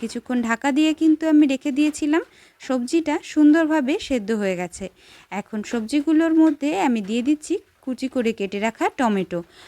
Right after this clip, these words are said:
টমেটোটাকে দিয়ে আবার কিছুক্ষণ আমি নাড়িয়ে চাড়িয়ে ভালোভাবে কষিয়ে নেব। কুচি করে কেটে রাখা টমেটোটাকে দিয়ে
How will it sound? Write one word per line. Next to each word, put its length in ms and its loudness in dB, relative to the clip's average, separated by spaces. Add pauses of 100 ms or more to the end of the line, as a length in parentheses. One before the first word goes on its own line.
(160)
টমেটোটাকে 680 2
দিয়ে 280 -2 (180)
আবার 320 -2
কিছুক্ষণ 540 -8
আমি 220 0
নাড়িয়ে 380 2
চাড়িয়ে 260 -4
ভালোভাবে 520 0 (100)
কষিয়ে 340 2
নেব। 180 4 (2750)
কুচি 300 0
করে 220 2
কেটে 260 -2
রাখা 240 -4
টমেটোটাকে 720 -4
দিয়ে 280 0